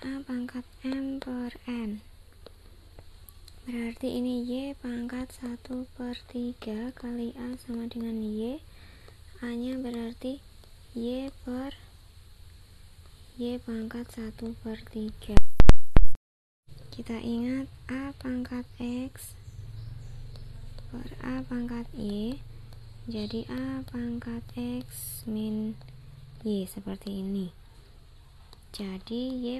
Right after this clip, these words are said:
pangkat satu min satu per tiga. Hasilnya adalah Y pangkat dua per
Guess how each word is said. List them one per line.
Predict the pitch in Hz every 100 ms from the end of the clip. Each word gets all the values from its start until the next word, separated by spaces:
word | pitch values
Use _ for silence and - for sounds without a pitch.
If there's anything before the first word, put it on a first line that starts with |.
| -
pangkat | 226 214 214 233 -
satu | - 226 220 -
min | 247 254 226 240 269 - - - - -
satu | 220 214 - 220
per | - 214
tiga. | - 214 208 196 190 196 - - - - - -
Hasilnya | 208 202 - 202 202 214 226 233 220
adalah | 220 202 202 226 - - - - - 226
Y | 233 254 254
pangkat | 226 214 214 226 226 -
dua | 214 202 202 214
per | - 208